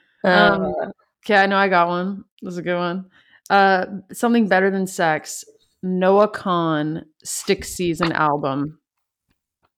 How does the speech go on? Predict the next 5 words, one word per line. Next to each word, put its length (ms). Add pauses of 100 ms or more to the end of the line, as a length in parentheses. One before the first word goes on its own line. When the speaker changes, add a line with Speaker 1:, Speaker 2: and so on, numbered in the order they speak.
(500)
Speaker 2:
Nice. 480
Speaker 1:
Right? 580 (340)
That 460
Speaker 2:
Dude, 100 (380)
unreal. 760